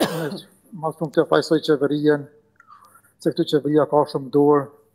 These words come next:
se qeveria s'merret me asgjë, qeveria e njëron akademikun, qeveria e njëron gjykatësin, qeveria e njëron policin, mësuesin, gjithë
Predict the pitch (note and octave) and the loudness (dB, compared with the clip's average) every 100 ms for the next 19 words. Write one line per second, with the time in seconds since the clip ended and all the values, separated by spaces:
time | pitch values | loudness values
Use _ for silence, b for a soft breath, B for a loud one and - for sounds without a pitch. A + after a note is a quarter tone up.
0 | _ _ _ _ _ _ _ _ _ _ | _ _ _ _ _ _ _ _ _ _
1 | _ - D3 D#3+ D3+ E3 E3+ D3 C#3+ D#3+ | _ -12 -2 0 2 2 2 0 -2 0
2 | D#3 D3+ - - D#3 C#3+ D3 D#3 C#3+ - | 2 0 -4 0 0 0 -2 -2 -4 -4
3 | D#3 C#3 D#3 E3 D#3+ D3+ D#3 D#3+ D3 C#3 | -2 0 0 2 0 0 2 2 0 -8
4 | _ _ _ _ _ _ _ _ - - | _ _ _ _ _ _ _ _ -6 -2
5 | E3 D#3 C#3+ D#3 D3 D#3 C#3+ - _ - | -2 -2 -6 -6 -4 -4 -6 -12 _ -2
6 | D#3+ D3 E3 E3 E3 E3+ D3+ D3+ D#3 D3+ | 0 2 2 2 2 -2 -4 -4 -2 -2
7 | D3 - _ - D3 D#3+ D#3 - D3 C3 | -4 -10 _ -18 -6 -2 -2 -4 -14 -14
8 | _ _ _ _ _ _ _ F3 D#3 F3 | _ _ _ _ _ _ _ -4 -2 2
9 | F3+ F3+ F3+ F3 E3+ - _ _ _ _ | 2 2 2 0 0 -8 _ _ _ _
10 | E3 D3+ F3 E3+ - D3+ C3 _ _ _ | -6 -6 -6 -12 -8 -8 -8 _ _ _
11 | _ _ _ _ F3 - A#3+ A#3 - F3 | _ _ _ _ -10 0 2 2 0 0
12 | D3 - _ _ _ _ - - A3+ A3+ | 0 -2 _ _ _ _ -10 -2 0 0